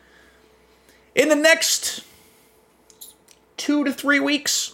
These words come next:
let's say before the game comes out officially on March nineteenth to the masses, there are two bits of very cool information that I will be able to share with you.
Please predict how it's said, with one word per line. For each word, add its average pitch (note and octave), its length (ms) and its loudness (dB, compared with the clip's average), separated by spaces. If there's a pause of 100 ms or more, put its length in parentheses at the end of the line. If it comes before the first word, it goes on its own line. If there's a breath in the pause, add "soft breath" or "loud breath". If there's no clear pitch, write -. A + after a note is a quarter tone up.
let's C#4+ 220 2
say C4+ 400 6
before D#4 600 6
the C4 120 2
game B3+ 360 4
comes A#3+ 300 6
out A3+ 240 6
officially A#3 480 4
on G#3 220 6
March G#3+ 260 4
nineteenth G#3 540 2
to G#3+ 80 0
the F#3 80 2
masses, F3 720 0 (1160)
there A3 160 6
are G3 140 6
two B3+ 220 -2
bits G#3 380 2
of E3+ 100 0
very G#3+ 500 4
cool A3+ 440 0
information G3 680 2 (540 soft breath)
that E3 80 0
I F3+ 160 6
will G#3 260 6
be G#3 160 4
able G3 300 6
to F3+ 120 -2
share C#3+ 300 0
with C3+ 160 -8
you. - 140 -12